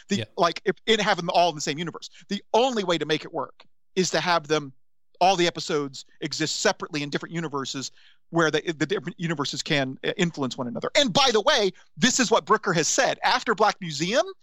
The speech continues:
Speaker 2: Yeah.
Speaker 1: he said that it's all in one universe. I want it to be all in one. And, but then after, when they did Bandersnatch, he came back and said, "I've changed my mind. I'm, I'm, we're just doing a mul-, it's a Black Mirror multiverse.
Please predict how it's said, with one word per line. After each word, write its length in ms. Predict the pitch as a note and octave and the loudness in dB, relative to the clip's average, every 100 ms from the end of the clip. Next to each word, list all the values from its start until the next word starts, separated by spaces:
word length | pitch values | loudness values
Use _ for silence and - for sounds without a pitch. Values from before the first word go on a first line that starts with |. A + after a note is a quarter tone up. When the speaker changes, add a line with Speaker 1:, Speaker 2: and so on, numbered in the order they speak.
| _ - | _ -8
Speaker 2:
Yeah. 240 | A#2 G#2 - | -6 -6 -2
Speaker 1:
he 140 | G#3+ | 0
said 340 | F#3+ - A3+ G#3 | 0 2 2 2
that 140 | G#3 F#3+ | 2 2
it's 140 | F3 | 4
all 260 | F3 G3+ G3+ | 4 4 4
in 80 | |
one 160 | G3 G3 | 2 0
universe. 340 | G#3 G3+ A3 | 0 0 2
I 60 | E3+ | 2
want 160 | D#3+ F3 | 2 0
it 40 | |
to 60 | - | 0
be 60 | |
all 100 | F3 | 0
in 60 | E3+ | 0
one. 100 | F#3 | 0
And, 100 | F3+ D#3 | 0 2
but 140 | F#3+ | 2
then 140 | G#3 G3 | 2 2
after, 340 | F#3 G#3 G#3+ | 2 2 2
when 140 | F3+ | 0
they 80 | F3+ | 2
did 160 | F3+ E3 | 0 0
Bandersnatch, 600 | E3 G3 G#3+ - A#3 B3 | 0 -2 -6 2 2 2
he 80 | G3 | -2
came 200 | G3 F3 | -2 2
back 220 | F3 E3+ | 2 2
and 80 | F3 | 0
said, 200 | E3 D3 - - | 0 -2 -8 -2
"I've 120 | D#3 D3 | -2 0
changed 300 | G3 F#3+ F3 | 0 2 2
my 120 | F3+ | 2
mind. 420 | E3 D#3+ D#3 D3+ - _ _ _ _ | 4 4 2 -4 -12 _ _ _ _
I'm, 100 | E3 D#3 | -2 2
I'm, 180 | D#3+ D3 | 0 -2
we're 100 | D3 | -2
just 160 | E3+ F3+ | -2 0
doing 160 | G3 F3 | 0 0
a 20 | |
mul-, 140 | E3 E3+ | 0 0
it's 120 | D#3 | -2
a 60 | |
Black 240 | E3 E3 - | 2 2 2
Mirror 140 | F3+ | -2
multiverse. 680 | D#3+ D#3 D#3+ D#3 D3+ C#3+ - | -2 -4 -4 0 0 -2 -6